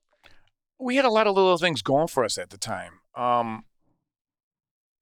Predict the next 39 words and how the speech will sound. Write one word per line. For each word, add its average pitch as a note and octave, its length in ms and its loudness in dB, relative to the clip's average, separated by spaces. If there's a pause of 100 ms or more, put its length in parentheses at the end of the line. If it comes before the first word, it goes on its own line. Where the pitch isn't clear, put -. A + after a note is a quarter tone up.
(840)
it, E3 320 -6
there's F3+ 280 2
not F#3+ 220 0
as D#3+ 120 -4
much D#3+ 240 0
of C#3+ 80 -6
an B2+ 220 0
instant D#3 400 -4
gratification C3 920 -4
back C#3 260 -4
then C#3+ 120 -4
as A#2+ 140 -6
there B2+ 180 0
is B2 120 -4
now. C3 340 -4 (640)
You C3 80 -12
know, C3 100 -4
we C#3 120 -4
didn't D3+ 280 -2
have C#3 400 -4
to, A2+ 320 0 (840)
we D#3+ 220 -8
were F#3 120 4
able E3+ 200 2
to D3 80 2
grow C3 420 2
our B2+ 160 4
business C3+ 840 -4
organically B2 720 -4
and G#2+ 160 -8
a A2 40 -6
little B2+ 160 -2
bit B2+ 160 -4
slower B2+ 540 2
and A2 160 -4
kinda A#2 260 -4
grow A#2 280 0
with A#2 440 -2
it D3 220 2